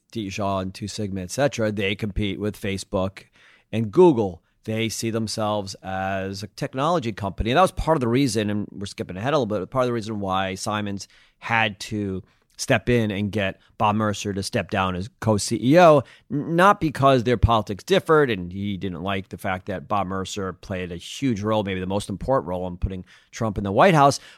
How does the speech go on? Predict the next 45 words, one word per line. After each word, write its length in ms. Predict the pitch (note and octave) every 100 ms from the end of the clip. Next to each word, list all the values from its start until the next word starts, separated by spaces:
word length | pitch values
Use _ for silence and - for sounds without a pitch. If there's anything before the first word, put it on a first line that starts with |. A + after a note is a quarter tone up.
| -
but 120 | D#3+
because 600 | C#3+ D3 - C#3+ C#3 G#2+ -
morale 560 | B2 B2+ C3 B2 B2
was 120 | A#2 G#2
being 220 | A#2 A2+
hurt 260 | A2+ D#3+ C#3+
and 160 | C3
recruiting. 840 | B2 - - D3 D#3+ E3 D3 A2+ G#2+
They 60 |
were 80 | A#2+
worried 220 | B2+ C#3
about 120 | B2+
recruiting. 440 | A2 G#2+ - A#2 F2+
They 80 | F2+
were 80 |
gonna 140 | G#2+ B2+
lose 160 | B2+
two 160 | - A#2+
people 400 | B2 A2+ A#2 A2+
that 100 | A2
were 140 | G#2+
key, 280 | G#2 - A2+
but 140 | G2+ G2+
they 100 | G#2
were 80 |
also 200 | A#2 A2+
worried 240 | G#2 G#2+ G#2
about 260 | G2+ F#2+ - _ _ -
recruiting. 540 | A#2 - F#3+ F3+ A2+
So, 320 | - C#3 C3 - _ _ -
yeah, 180 | G3+
the 120 | D#3 A#2+
future 520 | - G#3+ C#4 E3 D3
is, 420 | G#2 C#3 C3+ A#2+
a, 100 | B2 -
can 240 | - A#2
they 140 | B2+ B2+
keep 380 | - - B2 B2
recruiting 480 | A2+ B2 B2 A#2
these 140 | A2+ G#2+
people 440 | - A2+ A2+ A#2
out 240 | G#2 A2 A2
in 60 |
Long 180 | B2 B2
Island, 560 | D3+ F#3+ C3+ A2 A#2